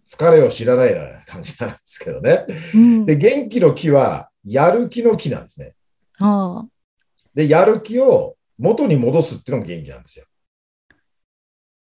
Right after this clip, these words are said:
Speaker 2: あ、やる気を元に戻す。
Speaker 1: はい。あの、げん-、
Speaker 2: へえ。
Speaker 1: 元気の気って元、元って書くでしょ？
Speaker 2: はい、そうですね。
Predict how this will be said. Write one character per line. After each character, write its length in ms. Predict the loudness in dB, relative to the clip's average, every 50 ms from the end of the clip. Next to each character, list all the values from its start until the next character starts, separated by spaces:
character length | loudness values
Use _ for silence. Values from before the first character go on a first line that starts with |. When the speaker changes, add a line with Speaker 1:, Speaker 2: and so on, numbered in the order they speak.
| _ -4
Speaker 2:
あ、 140 | -4 -4 -4 -6 -18 _ _ 0
や 120 | 2 4 6
る 160 | 4 4 4
気 200 | 0 -2 2 4
を 160 | 4 6 6
元 380 | 6 4 4 4 4 4 6 6
に 120 | 6 6
戻 340 | 4 4 2 2 4 2 2
す。 400 | 2 2 2 4 4 4 2 -2 _ _ _ _ _ _ _ _ -14
Speaker 1:
は 120 | -12 -10
い。 240 | -10 -12 -14 -18 _ _ _ _ _ _ _ _ _ _ _ _ _ _ _ _ _ _ _ _
あ 100 | -8 -4
の、 100 | -4 -2
げ 160 | 2 2 2 2
ん-、 100 | 2 2
Speaker 2:
へ 20 |
え。 20 |
Speaker 1:
元 180 | 0 0 0 0
気 80 | 0 -4
の 80 | -6
気 80 | -6 -8
っ 20 | -8
て 100 | -8 -6
元、 420 | -4 -2 0 0 0 0 -2 -4 -6
元 260 | -4 -2 0 0 0
っ 20 |
て 80 | 0 -2
書 80 | -10 -10
く 80 | -10
で 60 | -6
し 60 | -2 0
ょ？ 40 |
Speaker 2:
は 220 | 2 4 4 4 4
い、 60 | 4
そ 140 | 4 2 2
う 60 | 2
で 80 | 2 0
す 140 | 0 2
ね。 400 | 4 6 6 6 4 2 0 -4